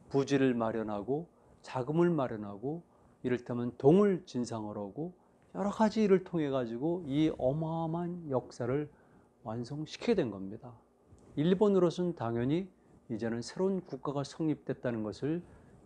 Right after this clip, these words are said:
당시 국제 질서에 알릴 뿐만 아니라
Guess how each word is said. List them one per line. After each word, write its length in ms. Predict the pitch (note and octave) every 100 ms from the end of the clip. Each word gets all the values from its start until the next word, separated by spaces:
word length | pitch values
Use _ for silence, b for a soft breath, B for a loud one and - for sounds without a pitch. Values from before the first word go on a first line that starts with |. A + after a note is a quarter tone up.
| B _
당시 720 | - C#3+ D3+ - E3+ E3+ E3+ -
국제 320 | - - D3
질서에 340 | B2 A#2 - C3
알릴 320 | A2+ A2+ A2+
뿐만 300 | - G#2+ G#2
아니라 380 | G2+ F#2+ A2 C#3+